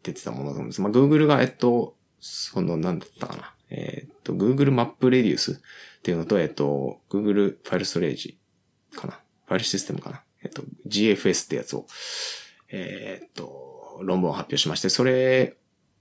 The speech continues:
に、えっと、インスパイアされたオープンソースが、えっと、Hadoopっていう感じですね。えっと、要は、当時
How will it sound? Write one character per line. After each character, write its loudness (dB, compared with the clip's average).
に、 4
え 4
っ -4
と、 2
イ 4
ン 4
ス -2
パ 2
イ 2
ア 0
さ -2
れ -2
た -6
オ -4
ー -12
プ -6
ン -2
ソ -4
ー -4
ス -4
が、 2
え 0
っ -4
と、 -8
Hadoop -8
っ -20
て -12
い -8
う -10
感 -12
じ -14
で -10
す -8
ね。 -8
え -14
っ -20
と、 -4
要 2
は、 0
当 2
時 -2